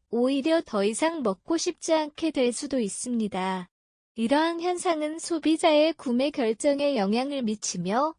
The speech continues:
수요 곡선이 우하향하는 이유 중 하나이기도 합니다.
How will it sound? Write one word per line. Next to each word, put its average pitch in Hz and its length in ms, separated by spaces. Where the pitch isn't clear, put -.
수요 359 380
곡선이 302 600
우하향하는 247 840
이유 240 260
중 311 260
하나이기도 311 760
합니다. 214 720